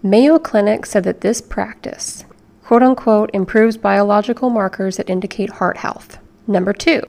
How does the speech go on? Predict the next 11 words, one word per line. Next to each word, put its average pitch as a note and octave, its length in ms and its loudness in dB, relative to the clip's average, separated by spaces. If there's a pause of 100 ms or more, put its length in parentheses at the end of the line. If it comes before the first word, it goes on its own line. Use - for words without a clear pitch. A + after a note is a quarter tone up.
(120)
get C4+ 280 2
your C#4 100 2
sweat A3+ 400 0
on. - 240 -2 (640)
Grueling B3+ 380 6
workouts A3+ 800 0 (100)
increase G#3+ 580 0
empathy A#3 500 -4
toward F#3+ 400 -4
human F#3+ 300 -2
suffering. - 580 -8